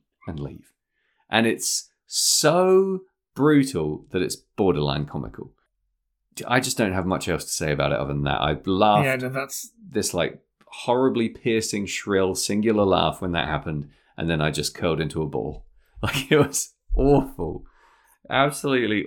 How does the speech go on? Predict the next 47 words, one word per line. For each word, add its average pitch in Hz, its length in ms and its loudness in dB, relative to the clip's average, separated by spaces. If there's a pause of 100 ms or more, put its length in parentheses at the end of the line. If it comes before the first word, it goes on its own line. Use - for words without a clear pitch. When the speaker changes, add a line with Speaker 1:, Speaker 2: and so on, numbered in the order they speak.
Speaker 1:
awful. 117 680 -2
Oh, 170 180 6
and 156 100 2
then 151 120 -2
they 143 120 0
beat 131 240 0
the 117 80 -4
woman 98 240 -2
to - 100 -12
death 78 240 -6
with 78 100 -10
rocks, 65 300 -10
by 58 140 -10
the 52 100 -8
way. 60 160 -14 (320)
Speaker 2:
Well, 202 120 0
yeah, 202 100 2
of 180 80 -2
course. - 500 -4 (200)
Speaker 1:
Yeah, 76 220 -6
nothing 87 520 -2 (100)
in 87 80 -2
this 76 140 -4
movie 78 260 0
ends 76 160 -2
without 73 300 -4
someone 71 320 -6
being 73 180 -6
beaten 69 240 -8
to - 80 -18
death - 200 -12
with - 100 -12
rocks. - 320 -10 (580)
Um, 95 320 2
do 123 80 -2
you 147 80 6
remember 156 220 2
that 147 160 0
scene? 165 320 -2 (120)
Is, 104 140 -2
was 117 160 -4
that 117 160 2
in 123 80 0
your 120 140 0
cut? - 380 -2 (160)
Probably 90 200 -2
not. 80 240 -4